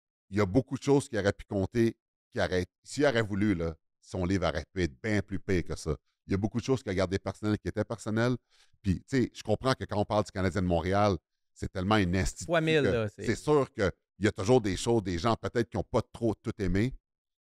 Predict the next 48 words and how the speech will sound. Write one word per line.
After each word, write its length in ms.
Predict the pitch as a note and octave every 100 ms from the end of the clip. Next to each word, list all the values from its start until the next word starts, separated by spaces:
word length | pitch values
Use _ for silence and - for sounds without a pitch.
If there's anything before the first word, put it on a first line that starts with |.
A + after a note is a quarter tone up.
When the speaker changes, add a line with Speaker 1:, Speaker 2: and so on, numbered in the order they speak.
| -
Speaker 1:
Mais, 360 | F2 F2+ F#2
euh, 260 | F2 F2 D#2+ -
je 80 | -
vais 120 | F#2
te 40 | D2
dire 140 | G#2+ G#2 -
que 300 | E2+ D#2+ C#2
moi, 160 | F#2+
je 60 | F#2+
vais 60 | D#2+
toujours 220 | G2 F#2+
respecter 400 | F2+ - F2 F#2
Pierre 200 | - F2+
Gervais 280 | E2+ E2+ F2+
pour 100 | E2+
l'individu 440 | E2 D#2 D#2 D#2
qui 220 | - F2+ F#2
est. 80 | - _ _ _ _
Puis 140 | F#2
avec 220 | F2+ F2+
toutes 160 | - B2+
les 140 | G#2
années 140 | G#2 G#2
qu'il 80 | G2
a 40 |
données 120 | G2
pour 100 | G2
le 40 | F2
Canadien 260 | F2 E2
de 40 | F2+
Montréal, 300 | E2 F2+ F#2
je 60 | -
serais 180 | G2
surpris 640 | - - A#2 - - G#2 G2 _ _ _ -
qu'il 100 | F2+
soit 220 | E2 D#2
pas 220 | A2 F2 -
Speaker 2:
Ça 140 | C3+
ait 40 |
Speaker 1:
accepté 180 | A#2+ -
Speaker 2:
changé. 80 | F#2+
Speaker 1:
malgré 280 | F2+ E2 F2+
un 80 | E2
livre 200 | E2 -
qu'il 100 | D2
a 40 | -
fait, 260 | E2 D2+
Speaker 2:
Ok. 40 | D2